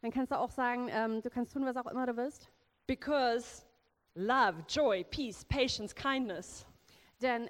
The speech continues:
Speaker 1: Liebe, Freude, Frieden, Geduld, Freundlichkeit,
Speaker 2: they rule you.
Speaker 1: die regieren in deinem Leben.
Speaker 2: Because that's the principle of feelings, right?
Speaker 1: Denn das ist das Prinzip der Gefühle.
Speaker 2: And this is my,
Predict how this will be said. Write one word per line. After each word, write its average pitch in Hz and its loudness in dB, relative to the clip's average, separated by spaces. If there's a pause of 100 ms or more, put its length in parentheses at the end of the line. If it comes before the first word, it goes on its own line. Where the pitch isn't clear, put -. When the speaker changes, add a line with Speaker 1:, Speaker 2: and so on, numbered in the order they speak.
Speaker 1:
Liebe, 254 0
Freude, 220 0
Frieden, 240 -6
Geduld, 233 -2
Freundlichkeit, 220 -4 (160)
Speaker 2:
they 247 6
rule 285 4
you. 165 -4 (640)
Speaker 1:
die 277 -2
regieren 247 0
in 208 -2
deinem 185 -2
Leben. 175 -6
Speaker 2:
Because 262 0
that's 240 2
the 269 0
principle 233 -2
of 202 0
feelings, 190 -4
right? 240 -4 (960)
Speaker 1:
Denn 220 -2
das 220 -4
ist 254 -8
das 240 -6
Prinzip 240 -6 (220)
der 220 -4
Gefühle. 196 -4 (520)
Speaker 2:
And 233 2
this 285 2
is 240 -2
my, 220 0